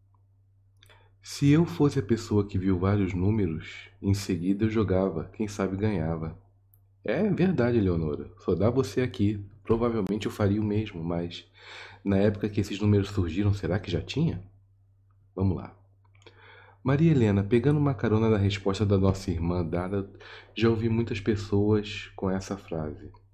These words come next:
Que alguém prendeu meu anjo da guarda,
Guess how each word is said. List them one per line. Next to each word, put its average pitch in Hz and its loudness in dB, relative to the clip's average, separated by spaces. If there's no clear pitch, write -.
Que - -4
alguém 113 2
prendeu 104 6
meu 98 2
anjo 95 0
da 101 4
guarda, 82 -4